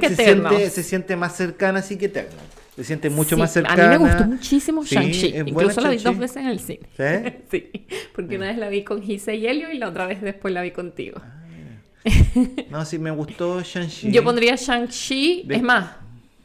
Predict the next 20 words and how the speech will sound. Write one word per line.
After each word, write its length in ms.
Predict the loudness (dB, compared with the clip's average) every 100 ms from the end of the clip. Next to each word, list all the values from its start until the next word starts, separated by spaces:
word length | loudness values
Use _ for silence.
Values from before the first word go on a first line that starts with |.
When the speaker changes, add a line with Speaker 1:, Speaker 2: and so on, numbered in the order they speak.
| _ _ _ _ _ _ -14
Speaker 1:
para 180 | -8
ser 240 | -6 -6 -8
completamente 1000 | -8 -8 -6 -4 -4 -4 -6 -6 -6 -6
honesta, 500 | -6 -6 -4 -4 -6
Speaker 2:
Ujú. 460 | -8 -12 -14 -14 -14 -18 _ _ _ _ _ _ _ _
Speaker 1:
yo 180 | -10 -8
creo 140 | -6
que 100 | -8
pondría 400 | -8 -6 -4 -4
Multiverse 560 | -4 -6 -8 -8 -8 -8
of 120 | -10 -6
Madness 720 | -4 -4 -2 -4 -4 -14 -20 -12
de 120 | -10
cuarta 580 | 0 6 6 4 -4 -6
y 80 | -6
Shang-Chi 500 | -8 -8 -10 -8 -8
de 80 | -8
tercera. 540 | -8 -12 -10 -10 -12 -14
Speaker 2:
Mira, 500 | -14 -12 -12 -14 -14
interesante. 600 | -14 -14 -16 -16 -18 -16